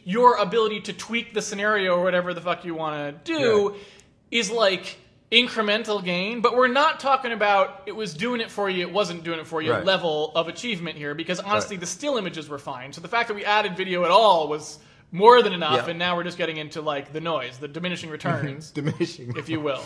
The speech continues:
Speaker 2: Yes.
Speaker 1: The, the, the diminishing, uh,
Speaker 2: The
Speaker 1: I,
Speaker 2: flaccid
Speaker 1: I,
Speaker 2: returns.
Speaker 1: I, I, <laughs> I was gonna say the d-, diminishing emissions, if
Speaker 2: Yeah,
Speaker 1: you will.
Speaker 2: all right.
Speaker 1: Now, on the female front, though, if,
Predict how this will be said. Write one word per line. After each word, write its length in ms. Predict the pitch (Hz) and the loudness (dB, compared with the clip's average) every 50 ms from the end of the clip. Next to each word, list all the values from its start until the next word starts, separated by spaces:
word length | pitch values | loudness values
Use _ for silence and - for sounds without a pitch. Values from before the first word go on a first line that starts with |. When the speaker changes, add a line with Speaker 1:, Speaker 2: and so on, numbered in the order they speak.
| - - - | -12 -10 -4
Speaker 2:
Yes. 460 | 160 156 - - 143 - - 190 - | -4 -4 -4 -4 -8 -8 -8 -8 -8
Speaker 1:
The, 80 | - 190 | -8 -8
the, 120 | 170 151 175 | -6 -4 0
the 140 | 175 226 220 | 2 4 4
diminishing, 800 | 233 214 214 240 254 247 - - 247 226 220 208 208 202 185 190 - - - - _ - 202 | 4 6 6 8 8 6 4 4 2 2 2 2 -2 -4 -8 -10 -14 -20 -20 -20 _ -8 -2
uh, 360 | 190 180 175 170 160 165 170 | 0 2 2 4 4 4 4
Speaker 2:
The 220 | 190 190 175 - | 2 2 0 -2
Speaker 1:
I, 200 | 202 190 - 214 214 | -2 -2 0 0 0
Speaker 2:
flaccid 400 | 170 156 156 156 151 - 147 117 | 2 2 2 2 0 -2 -6 -4
Speaker 1:
I, 40 | |
Speaker 2:
returns. 440 | 117 117 107 - 117 92 85 85 95 - | -4 -4 -4 -2 -4 -4 -4 -6 -4 0
Speaker 1:
I, 60 | 208 233 240 233 254 254 226 208 180 185 151 - - - 190 - - | 0 2 4 4 4 4 4 2 -4 -4 -6 -8 -6 -6 -6 -4 -4
I, 80 | - - - - 370 - - - - - - 277 - - | -6 -6 -6 -8 -10 -10 -10 -10 -10 -8 -8 -4 2 2
<laughs> 0 | |
I 60 | 208 | 2
was 80 | 233 233 | 4 4
gonna 120 | 247 240 226 | 2 2 2
say 140 | - 226 220 | 2 0 -2
the 120 | 190 190 | -2 -4
d-, 180 | 180 165 - 196 175 180 | -6 -6 -10 -16 -14 -12
diminishing 400 | 180 214 208 226 233 220 226 202 | -12 -10 -8 -8 -8 -8 -8 -8
emissions, 520 | 185 175 180 175 175 - 160 131 127 127 - | -6 -4 -4 -4 -6 -6 -12 -12 -14 -14 -14
if 80 | 147 - | -10 -8
Speaker 2:
Yeah, 120 | 117 107 95 | -6 -6 -4
Speaker 1:
you 40 | |
will. 100 | - - | -4 -6
Speaker 2:
all 60 | - 135 | -6 -6
right. 240 | 143 135 104 92 - - - - - - - | -6 -4 -6 -6 -10 -14 -20 -20 -20 -18 -10
Speaker 1:
Now, 460 | 220 240 247 233 226 226 202 - - - - _ _ _ _ _ - | -6 -2 0 0 0 0 -2 -4 -12 -20 -20 _ _ _ _ _ -2
on 140 | 214 220 214 | -2 0 0
the 80 | 226 214 | -2 -4
female 380 | - - 415 466 480 403 262 | -6 -6 -4 -2 0 0 0
front, 300 | 202 - 214 190 190 190 160 | 0 0 -2 -2 -2 -2 -2
though, 240 | 165 147 147 147 - | 0 0 0 -2 -6
if, 260 | - 165 170 - - | -6 -6 -6 -6 -8